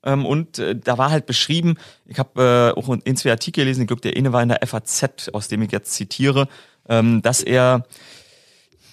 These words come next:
ja, der Deutsche, der Deutsche, <laughs> in seiner Geschichte, ähm, hat ja eine Menge schlimme Sachen gemacht und als Deutschland vierundfünfzig Weltmeister wurde, war Fritz Walter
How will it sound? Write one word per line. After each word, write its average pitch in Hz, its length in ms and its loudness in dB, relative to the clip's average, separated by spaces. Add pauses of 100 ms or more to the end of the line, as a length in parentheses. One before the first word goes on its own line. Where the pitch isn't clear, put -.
(160)
ja, 147 400 4
der - 880 -6
Deutsche, 175 720 4 (100)
der 117 140 -8
Deutsche, - 400 -8 (120)
<laughs> - 140 -6
in 123 200 0
seiner 139 260 2
Geschichte, 160 720 2
ähm, 135 220 2 (520)
hat 123 120 -6
ja 123 180 0
eine 113 220 -2
Menge 120 440 2 (120)
schlimme 160 360 0
Sachen 156 260 0
gemacht 113 440 -2
und 127 300 0 (1500)
als - 260 0
Deutschland 147 300 2
vierundfünfzig 143 480 -2
Weltmeister 110 500 0
wurde, 113 220 0
war 113 120 2
Fritz - 340 -8
Walter 151 540 0